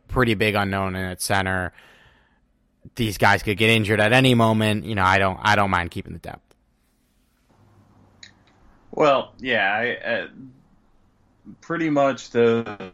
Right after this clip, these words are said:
Speaker 2: this was no big, huge, massive surprise because the Rams didn't add really much of anyone, um, with the exception of a few undrafted free agents.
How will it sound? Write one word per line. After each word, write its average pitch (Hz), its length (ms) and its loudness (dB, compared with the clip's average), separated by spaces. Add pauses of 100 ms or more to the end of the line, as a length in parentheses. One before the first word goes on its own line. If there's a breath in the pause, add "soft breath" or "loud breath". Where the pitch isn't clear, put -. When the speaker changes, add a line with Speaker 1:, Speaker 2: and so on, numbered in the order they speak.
Speaker 2:
this 117 380 -6 (360)
was 120 400 -2
no 117 380 2
big, 107 420 -2 (200)
huge, 117 440 -2
massive 107 380 -2
surprise 98 520 -2
because 95 520 -4 (400 soft breath)
the 107 100 -6
Rams 120 320 -2
didn't 120 380 -6
add 90 360 -4
really 95 360 -8
much 95 260 -6
of 87 80 -10
anyone, 85 720 -6 (480)
um, 87 480 -6 (220)
with 107 160 -8
the 104 100 -4
exception 98 500 -4
of 92 120 -6
a 90 80 -6
few 95 480 -4
undrafted 92 480 -4
free 95 180 -2
agents. 101 560 -4